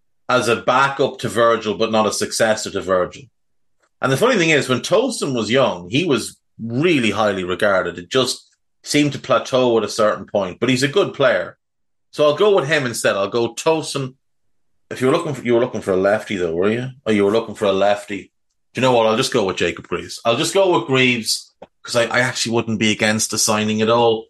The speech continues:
I really wouldn't. If Jacob Greaves landed at Liverpool, I actually wouldn't be against it at all. Um, so that's that one. Uh, Isaac Gilding.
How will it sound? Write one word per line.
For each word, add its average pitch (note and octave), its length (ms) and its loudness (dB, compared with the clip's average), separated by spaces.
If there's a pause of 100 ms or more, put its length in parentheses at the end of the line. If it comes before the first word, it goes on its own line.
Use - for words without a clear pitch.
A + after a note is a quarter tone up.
(460)
I C3 80 2
really D#3 380 4
wouldn't. C#3 340 2
If C3 140 -2
Jacob E3+ 340 0
Greaves D#3 320 2
landed C3 260 0
at B2+ 80 -2
Liverpool, B2+ 380 0
I A#2+ 100 4
actually A#2 400 -2
wouldn't A2+ 280 -2
be G#2+ 120 2
against G#2 400 0
it G#2 80 -2
at G2 100 -2
all. F#2+ 320 -2 (680)
Um, C#3+ 720 2 (760)
so - 200 -4
that's F3+ 240 2
that C#3+ 260 2
one. G#2 280 -10 (1080)
Uh, C3+ 420 4
Isaac G#3+ 600 0
Gilding. D3 580 0